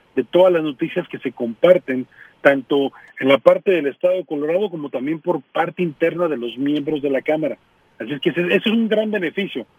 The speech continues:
para estar al pendiente de qué es lo que está pasando en el mundo de los negocios y de esa manera que los negocios puedan tener, ah, puedan, ah, hacer como decisiones más, más acertadas para que le puedan beneficiar a su negocio.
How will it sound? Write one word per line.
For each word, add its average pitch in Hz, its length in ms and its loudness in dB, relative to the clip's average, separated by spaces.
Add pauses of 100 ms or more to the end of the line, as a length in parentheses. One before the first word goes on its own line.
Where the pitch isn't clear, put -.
(160)
para 139 140 0
estar 196 220 2
al 208 100 -2
pendiente 180 420 -4
de 151 60 -10
qué 208 100 0
es 208 60 0
lo 196 100 -2
que 160 120 -6
está 185 220 2
pasando 190 600 -4 (240)
en 127 140 0
el 135 100 4
mundo 185 300 2
de 175 80 6
los 143 120 -2
negocios 180 640 -2 (300)
y 131 120 0
de 165 100 6
esa 202 140 0
manera 165 400 0
que - 120 -4
los 131 120 0
negocios 156 560 -4 (300)
puedan 180 280 4
tener, 160 440 2
ah, 135 260 6 (360)
puedan, 185 420 0 (480)
ah, 143 320 4 (560)
hacer 190 420 2
como 190 300 2
decisiones 185 560 -2
más, 180 220 0 (480)
más - 180 -6
acertadas 151 640 2 (460)
para 135 120 -8
que 135 160 0
le 117 120 0
puedan 175 280 2
beneficiar 147 580 -2
a 135 40 -2
su 143 100 -6
negocio. 110 360 -4